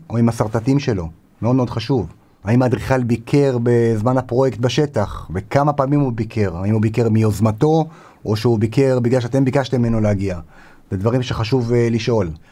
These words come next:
עד כמה, עד כמה הוא היה יצירתי בתכנון של הבית שלהם? עד כמה הוא טיפל מהר בבקשות של הוועדה, אם זה בחריגות של, אה, הוועדה שלך, אה, בעצם, אה, אה, הערות על התוכניות שלכם, עד כמה מהר הוא טיפל באותן הערות,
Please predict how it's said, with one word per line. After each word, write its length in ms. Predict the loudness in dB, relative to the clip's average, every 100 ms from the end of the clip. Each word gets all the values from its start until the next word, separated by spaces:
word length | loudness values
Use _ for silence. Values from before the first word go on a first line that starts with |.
| -6
עד 140 | -6
כמה, 280 | 0 0 2 0
עד 160 | -2
כמה 180 | 0 2
הוא 80 | 4
היה 100 | 4
יצירתי 640 | 4 2 0 0 2 2 2
בתכנון 540 | 2 0 -4 -2 0
של 120 | 2
הבית 280 | 2 0 0
שלהם? 360 | -2 0 -2 -6 -10 -20 _ _
עד 180 | -4 0
כמה 160 | 0
הוא 80 | 0
טיפל 260 | 0 0 2
מהר 360 | 2 2 2 0
בבקשות 720 | 0 2 2 2 -2 -2 -2
של 140 | 0 0
הוועדה, 560 | 2 0 2 0 0 -2
אם 140 | 0
זה 100 | 2
בחריגות 600 | 0 0 -2 0 2 0
של, 240 | 0 0 2
אה, 200 | 2 2
הוועדה 500 | 2 0 2 0 0
שלך, 300 | -4 -4 -2 0 0 0 0
אה, 160 | 0 0
בעצם, 480 | 2 0 -2 0 0
אה, 60 | 0 0 -2 0
אה, 120 | 2
הערות 440 | 2 2 0 -2 -12 -20 -20 -8
על 160 | 0 0
התוכניות 400 | 0 0 0 0
שלכם, 320 | -2 0 -2
עד 100 | -2
כמה 440 | -2 0 2 0
מהר 440 | 2 2 2 2 0 -6 -20 -6
הוא 100 | -2
טיפל 300 | -2 0 0
באותן 320 | 0 0 0
הערות, 460 | 2 2 2 -2